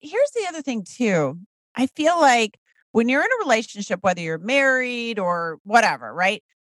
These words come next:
You, you sometimes end up adopting the other person's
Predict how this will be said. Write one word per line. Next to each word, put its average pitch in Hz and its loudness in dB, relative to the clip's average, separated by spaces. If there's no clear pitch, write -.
You, 262 2
you 240 -6
sometimes 415 -4
end 311 -2
up 277 -2
adopting 185 -2
the 220 4
other 339 6
person's 170 -6